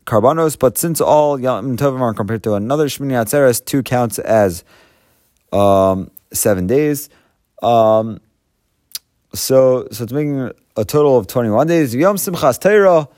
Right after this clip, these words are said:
Simchas Torah, Yom Ha'esrim Mishnayim, counts as twen-, as the twenty-second day. Umashlim Od Shmona Yamim, and he must add another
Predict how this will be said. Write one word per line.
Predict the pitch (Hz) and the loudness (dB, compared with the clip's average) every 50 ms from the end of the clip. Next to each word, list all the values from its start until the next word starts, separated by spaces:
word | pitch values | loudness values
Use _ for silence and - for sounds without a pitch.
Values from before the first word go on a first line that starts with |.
| _ _ _ _ _ | _ _ _ _ _
Simchas | - - - 170 151 - 156 139 | -12 -6 -4 -4 -2 -2 -2 0
Torah, | - 180 196 196 175 | 2 4 4 4 6
Yom | 143 165 175 170 | 4 4 4 4
Ha'esrim | 165 156 147 - 143 123 | 2 0 0 -2 -4 -6
Mishnayim, | 113 95 - 170 180 180 175 170 170 165 151 92 - | -6 -6 -2 0 0 0 0 0 -2 -6 -8 -10 -8
counts | - 151 151 156 147 - | -4 -2 -2 -2 -2 -4
as | 127 113 110 - - _ | -6 -8 -8 -12 -14 _
twen-, | - - 143 131 - - _ | -8 -4 -4 -4 -4 -6 _
as | - 113 117 107 | -4 -2 -2 -2
the | 113 104 | -4 -8
twenty-second | - - 127 110 98 90 - 165 170 165 170 151 | -8 -8 -8 -8 -6 -2 0 0 0 0 -2 -2
day. | - 170 160 156 151 139 - _ _ _ _ _ - | 0 2 2 2 2 0 -4 _ _ _ _ _ -6
Umashlim | 123 139 165 185 214 208 - 190 175 165 | -2 0 2 2 2 0 -2 -4 0 0
Od | 165 151 | 0 0
Shmona | 131 - 156 156 147 143 139 | 0 -2 -2 -2 0 0 2
Yamim, | 123 113 107 98 87 82 85 - - | 2 0 0 0 -4 -6 -8 -8 -8
and | 101 101 113 | -8 -6 -6
he | 127 | -2
must | 131 123 120 - | -2 -2 -2 0
add | 131 131 123 | 0 0 0
another | 123 127 123 113 117 113 104 | 0 0 0 0 -2 -4 -6